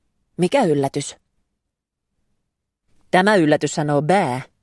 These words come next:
äiti vastasi arvoituksellisesti. "Sanoo mitä?", Petrina kysyi nyt aidosti ihmeissään. Hän oli ollut varma, että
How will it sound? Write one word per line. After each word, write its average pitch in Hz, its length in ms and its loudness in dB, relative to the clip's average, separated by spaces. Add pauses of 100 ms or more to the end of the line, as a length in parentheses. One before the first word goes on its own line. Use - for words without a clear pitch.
äiti 139 300 0
vastasi 139 380 -2
arvoituksellisesti. 147 1200 -2 (1600)
"Sanoo 175 340 2
mitä?", 180 340 -4 (340)
Petrina 143 440 -2
kysyi 147 260 0
nyt 147 160 -6
aidosti 151 420 0
ihmeissään. 147 720 -6 (1800)
Hän 226 200 2
oli 233 180 4
ollut 190 200 0
varma, 220 280 4
että - 140 -2